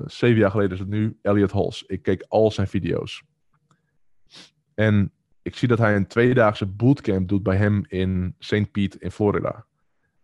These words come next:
Vijfhonderd dollar. Vijfhonderd dollar voor twee dagen. Ik vlieg daar naartoe.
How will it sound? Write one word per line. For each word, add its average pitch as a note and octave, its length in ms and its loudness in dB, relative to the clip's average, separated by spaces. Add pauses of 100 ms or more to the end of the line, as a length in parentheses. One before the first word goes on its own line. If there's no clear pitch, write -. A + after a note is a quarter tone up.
(400)
Vijfhonderd A2+ 540 2
dollar. E2 380 -4 (120)
Vijfhonderd G#2 460 0
dollar D2 280 -6
voor - 100 -10
twee G2 180 2
dagen. C#2 320 -2 (880)
Ik A2 160 -4
vlieg A2+ 180 0
daar G2+ 140 0
naartoe. A#2+ 340 -2